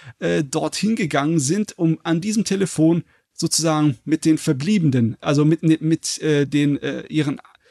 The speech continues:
schon verstorbenen, äh, Familienmitgliedern telefonieren. Also, ähm, ein kleines bisschen spirituell, ein kleines bisschen so sehnsüchtig, aber es ist, äh, eine schöne Sache.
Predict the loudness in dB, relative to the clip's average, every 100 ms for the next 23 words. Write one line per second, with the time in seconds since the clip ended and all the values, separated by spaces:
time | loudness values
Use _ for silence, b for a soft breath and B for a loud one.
0 | b b b b _ _ -4 -2 -2 -4
1 | -4 -2 0 0 2 0 0 -2 0 2
2 | 2 2 -2 -2 -2 0 -4 -6 _ -4
3 | 0 2 2 0 -8 _ _ _ _ _
4 | _ _ _ _ _ _ _ _ _ _
5 | _ _ _ -18 -16 -18 -20 _ _ -8
6 | -4 2 4 2 0 -6 -8 -16 _ _
7 | 0 0 0 0 -2 -4 -2 -4 -2 -2
8 | -2 -2 -2 -2 -2 0 -2 -2 -4 -2
9 | -2 -2 -4 -4 -2 -2 -4 -6 -4 -4
10 | -4 -4 -4 -2 0 0 -2 -4 -4 -2
11 | -2 -2 -2 -6